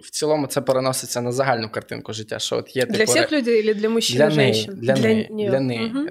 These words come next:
Speaker 1: Тобто є якесь правильне сексуальне задоволення, а
Speaker 2: Мгм.
Speaker 1: є якесь неправильне сексуальне задоволення. Але все було б ок, якби це працювало. Ну, тобто, окей, от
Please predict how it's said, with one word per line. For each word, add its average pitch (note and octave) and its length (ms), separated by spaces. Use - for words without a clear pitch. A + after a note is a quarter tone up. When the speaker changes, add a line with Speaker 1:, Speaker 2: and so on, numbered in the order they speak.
Speaker 1:
Тобто - 260
є C3+ 160
якесь D#3+ 240
правильне B3+ 460
сексуальне E3+ 540
задоволення, D3 680
а A#2+ 40
Speaker 2:
Мгм. B2 100
Speaker 1:
є F3 60
якесь E3 360
неправильне B2+ 480
сексуальне A#2+ 500
задоволення. A#2 640
Але D3+ 500
все - 200
було F3 240
б F3 120
ок, F3 260
якби C#3+ 220
це C#3+ 140
працювало. C3+ 720
Ну, C3+ 120
тобто, A2+ 280
окей, A#2 460
от A#2+ 140